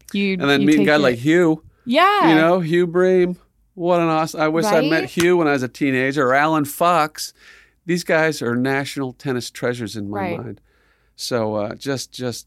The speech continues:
Speaker 2: delighted to have 'em
Speaker 1: Aw.
Speaker 2: in, in the neighborhood and, as, and part of our team.
Speaker 1: Yeah, definitely. Good people and awesome opportunities. Current gear of choice.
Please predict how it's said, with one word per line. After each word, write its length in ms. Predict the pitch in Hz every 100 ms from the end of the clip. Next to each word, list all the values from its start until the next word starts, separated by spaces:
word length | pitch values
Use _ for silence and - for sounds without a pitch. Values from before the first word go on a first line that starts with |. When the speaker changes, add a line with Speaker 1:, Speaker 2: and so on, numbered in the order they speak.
| _
Speaker 2:
delighted 420 | - 104 107 107 104
to 60 |
have 260 | 101 101 104
'em 120 | 98 _ _ _ _ _ _
Speaker 1:
Aw. 220 | 220 165 113
Speaker 2:
in, 200 | 110 107
in 100 | 107
the 60 |
neighborhood 600 | 101 110 107 110 107 104 101
and, 240 | 101 98
as, 200 | 98 98 -
and 180 | 98 95
part 180 | 104
of 80 | 104
our 120 | 101
team. 360 | 95 104 104 98 -
Speaker 1:
Yeah, 300 | 220 214 180 - _
definitely. 680 | - 214 233 185 - 165 175
Good 220 | 214 208 -
people 480 | 214 202 202 190
and 260 | 175 160 165
awesome 320 | 180 185 202
opportunities. 800 | 180 180 180 185 175 170 180 - _ _ _ _ _ -
Current 340 | 277 294 277
gear 180 | 262 254
of 80 | 247
choice. 680 | - 277 294 185 - -